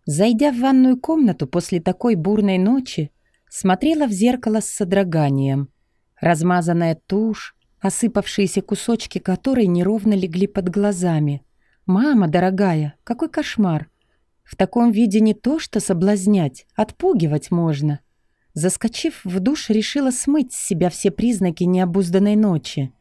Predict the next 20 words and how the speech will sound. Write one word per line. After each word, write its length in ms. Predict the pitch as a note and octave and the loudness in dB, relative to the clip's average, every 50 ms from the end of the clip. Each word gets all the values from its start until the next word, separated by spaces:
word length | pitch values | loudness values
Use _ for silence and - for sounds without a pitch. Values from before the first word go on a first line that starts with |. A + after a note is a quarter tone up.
| _ _ _ _ _ _ _ _ _ _ _ _ - | _ _ _ _ _ _ _ _ _ _ _ _ -2
Мне 220 | F#3 F3 F3 F#3 F#3 | 0 2 2 2 0
следует 460 | - - F#3+ F#3 F#3 F3 F3+ F3 - | 0 0 0 2 2 2 0 -2 0
позавтракать 760 | - G3 F#3+ G#3 C#4 D#4+ - - - E3 - - D#3+ - E3 | -2 0 0 0 0 -2 -2 -4 -4 -4 -2 -4 -4 -4 -4
и 20 | |
поехать 500 | - - F#3 G3 B3+ B3+ - - B3 G3+ | 0 0 2 2 0 -2 -2 -2 -2 0
домой. 540 | G3 A#3 A#3 A3+ F#3+ D#3+ D#3 D3 - - _ _ _ _ _ _ _ _ _ _ | 2 4 4 4 4 2 0 -2 -4 -8 _ _ _ _ _ _ _ _ _ _
Что 420 | _ - - - - - D#3+ F#3+ A3 | _ -16 -16 -12 -6 -4 -2 0 0
думает 460 | G3+ G3+ B3 B3 A#3 A3+ G#3+ G3+ - | 2 2 4 4 6 4 4 4 2
обо 180 | G3 E3 F#3 F#3+ | 0 2 4 4
мне 220 | G#3 G#3 G#3 G3+ | 4 4 2 2
Стас, 400 | G3 - - B3 C#4 C#4+ - - | 0 -2 -4 -4 -4 -4 -2 0
я 120 | G3 G3 | 2 4
не 140 | G3+ A3+ B3+ | 4 4 4
знаю. 540 | B3 A3 A3+ A#3 G#3 F3 D#3 D3 C#3+ C#3 C#3+ _ _ _ _ _ _ _ _ _ - | 4 4 2 2 2 2 2 0 0 -4 -6 _ _ _ _ _ _ _ _ _ 0
Наверное, 480 | F#3 F#3+ G#3 D4+ E4 D#4+ D#4+ D4+ D4+ | 0 2 2 2 2 4 4 2 2
считает 520 | B3+ - - B3+ B3 - B3+ C4 C4+ B3+ - | 0 -2 -2 -4 -2 0 0 0 0 0 0
ветреной 560 | G#3 A3+ B3+ B3+ - A3 A#3 A3+ A3+ A3+ A3+ | 2 2 2 2 2 2 2 4 4 2 2
особой. 640 | A3 A3 - - C4 C4 A#3 D#3+ D3+ C#3+ C3 _ _ _ _ _ _ _ _ _ _ _ _ | 0 -2 -4 -4 -2 0 0 0 -2 -4 -4 _ _ _ _ _ _ _ _ _ _ _ _
Казаться 460 | - F#3 F3+ D#3+ G3 G3+ G3 - - F#3 | -2 -2 0 2 2 0 0 -2 -6 -2
такой, 600 | - F#3 F3 F3 - - G3+ A#3+ A#3+ A#3 - | 0 0 0 0 -2 0 0 0 0 -2 -4